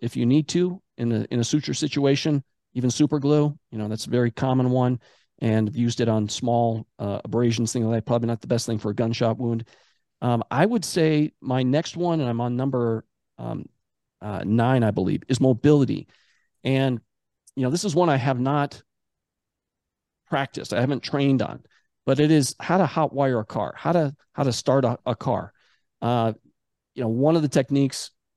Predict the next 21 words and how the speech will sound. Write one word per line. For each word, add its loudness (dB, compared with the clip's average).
as -2
I 2
understand 2
it, 0
again, -2
you're -2
gonna -2
destroy -2
a -2
car 0
if -10
you -8
try 0
this. -6
So 0
you -8
can't -2
really 0
practice -2
this -4
to, -2